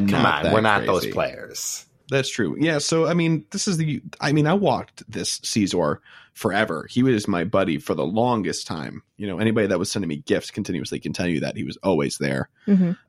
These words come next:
Speaker 2: I've only recently cycled him out because he's finally maxed out, but I kinda wanna put him back 'cause I miss him.
Speaker 3: You, I mean, you
Speaker 2: Yeah.
Speaker 3: can.
Speaker 2: Wh-, what
Speaker 3: Yeah.
Speaker 2: about, what about you, Ness?
Speaker 3: I don't tend to walk the same Pokemon very often. I don't have buddies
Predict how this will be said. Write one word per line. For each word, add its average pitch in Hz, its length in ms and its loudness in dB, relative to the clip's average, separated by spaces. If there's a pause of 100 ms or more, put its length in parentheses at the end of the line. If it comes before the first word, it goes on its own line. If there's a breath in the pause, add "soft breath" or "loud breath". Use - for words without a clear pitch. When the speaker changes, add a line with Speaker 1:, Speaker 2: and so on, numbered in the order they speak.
(120)
Speaker 2:
I've 120 160 2
only 113 240 2
recently 120 600 2
cycled 101 360 0
him 98 60 0
out 92 140 0
because 98 200 -2
he's 78 160 -2
finally 107 520 0
maxed 85 420 -2
out, 87 180 -2
but 87 100 -4
I 92 40 -4
kinda 151 340 -2
wanna 160 140 2
put 147 160 -4
him 135 80 -2
back 123 200 0
'cause - 140 -6
I 80 80 -4
miss 87 300 -6
him. - 140 -14 (240)
Speaker 3:
You, 285 80 -4 (100)
I 240 60 4
mean, 226 180 6
you 180 140 0
Speaker 2:
Yeah. 185 60 2
Speaker 3:
can. 214 260 0 (160)
Speaker 2:
Wh-, - 200 -4
what - 80 6
Speaker 3:
Yeah. - 60 0
Speaker 2:
about, 117 260 0
what - 80 -6
about - 140 -2
you, - 100 2
Ness? - 320 -4 (260 soft breath)
Speaker 3:
I 294 360 2 (100)
don't 196 400 2
tend 196 440 2
to - 160 0
walk 170 360 0
the 180 100 2
same 185 280 0
Pokemon 220 480 0
very 240 220 2
often. 254 460 2
I 233 60 4
don't 262 160 2
have 254 280 2
buddies 185 380 0